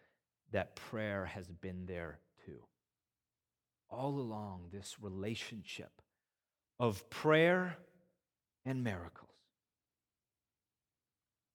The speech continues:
I'm gonna skip a little bit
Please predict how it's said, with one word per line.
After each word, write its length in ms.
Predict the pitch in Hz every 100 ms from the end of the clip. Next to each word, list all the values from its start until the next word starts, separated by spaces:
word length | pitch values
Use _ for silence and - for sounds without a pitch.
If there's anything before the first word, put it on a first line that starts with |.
| _ _ _ _ _ _ _ _ _ _ _ _ _ _ _ _ 95
I'm 60 |
gonna 100 | 95
skip 300 | - - 92
a 20 | 65
little 220 | 73 71
bit 160 | 76